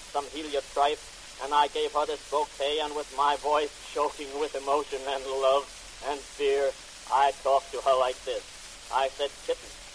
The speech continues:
I called her Kitten until we were married nine days, and then she got her eyes open. I said, "Kitten, will you marry me?" She said,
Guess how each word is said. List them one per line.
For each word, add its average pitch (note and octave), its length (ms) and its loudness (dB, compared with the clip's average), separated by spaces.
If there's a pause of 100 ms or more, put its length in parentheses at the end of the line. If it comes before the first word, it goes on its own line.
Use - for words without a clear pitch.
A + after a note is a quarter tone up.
I C3 320 2
called C#3+ 260 4
her B2+ 100 0 (120)
Kitten B2 300 -6
until C3 300 -4
we C#3 100 -2
were C3+ 140 0
married C#3 360 2
nine C3+ 280 -4
days, C#3 320 -2
and C3+ 80 -10
then C#3+ 200 -8
she C#3+ 100 -8
got C#3+ 200 2
her C#3 240 2
eyes A#2 300 0
open. A2 260 -4 (480)
I C#3 160 2
said, C#3+ 200 -4 (120)
"Kitten, C3+ 300 -4
will C#3 80 -2
you C#3+ 140 -2
marry D3 320 2
me?" F3+ 280 -2 (340)
She D3+ 140 -10
said, D3+ 220 -4